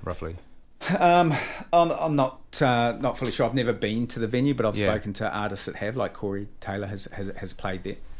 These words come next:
Speaker 1: 'Cause I thought it was a, a s-, smaller venue.
Speaker 2: Yeah, it's a smaller venue,
Speaker 1: Yeah.
Speaker 2: and, and the doors open and basically it comes straight in.
Speaker 1: Yeah.
Speaker 2: So in that one, you had a guy, uh, come in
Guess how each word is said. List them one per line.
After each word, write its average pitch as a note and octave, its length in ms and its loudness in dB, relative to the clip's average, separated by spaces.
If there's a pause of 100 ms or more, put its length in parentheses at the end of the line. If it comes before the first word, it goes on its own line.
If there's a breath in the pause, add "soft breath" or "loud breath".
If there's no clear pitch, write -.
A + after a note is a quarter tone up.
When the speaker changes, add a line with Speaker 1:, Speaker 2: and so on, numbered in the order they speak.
Speaker 1:
'Cause C3 120 0
I D#3+ 60 8
thought F3 160 4
it - 20 4
was C3+ 100 4
a, B2+ 100 6
a - 60 -6
s-, - 320 -2
smaller D3+ 360 0
venue. E2 320 -4
Speaker 2:
Yeah, C#3 120 6
it's C3+ 120 2
a C3 40 2
smaller D#3+ 340 6
venue, B2+ 280 6
Speaker 1:
Yeah. B2 160 2 (100)
Speaker 2:
and, A#2 140 2
and A2+ 220 0
the A2+ 40 -2
doors B2 340 0
open A2+ 300 -2
and G#2 180 -2
basically G#2+ 420 -2
it G2+ 80 -8
comes G2 240 -6
straight F#2+ 340 -6
in. F#2 120 -10 (200)
Speaker 1:
Yeah. G#2+ 220 0
Speaker 2:
So C3+ 180 4
in C#3 200 2
that D#3 200 4
one, B2 200 4
you A#2+ 120 2
had B2 200 4
a A#2 60 2
guy, A2+ 440 4 (240 loud breath)
uh, G#2 400 -4 (120)
come B2 220 0
in G#2+ 240 -2